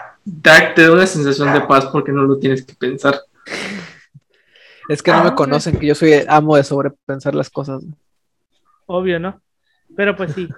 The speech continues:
Speaker 2: <laughs>
Speaker 3: Entonces, este, el experimentador se hallaba en este caso ante un complejo del paciente,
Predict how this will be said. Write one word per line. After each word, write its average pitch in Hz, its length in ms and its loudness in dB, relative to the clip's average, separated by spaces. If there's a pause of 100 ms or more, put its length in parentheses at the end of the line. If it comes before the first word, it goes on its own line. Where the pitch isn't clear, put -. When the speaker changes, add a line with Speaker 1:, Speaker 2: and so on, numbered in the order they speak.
(160)
Speaker 2:
<laughs> - 240 -20
Speaker 3:
Entonces, 190 480 -10
este, 165 920 -8 (300)
el 202 140 -2
experimentador 220 800 -2
se 240 120 -6
hallaba 185 340 -6
en 202 100 -8
este 196 280 -10
caso 185 400 -6
ante 220 240 -2
un 226 100 -4
complejo 185 500 -8
del 156 140 -8
paciente, 214 420 -10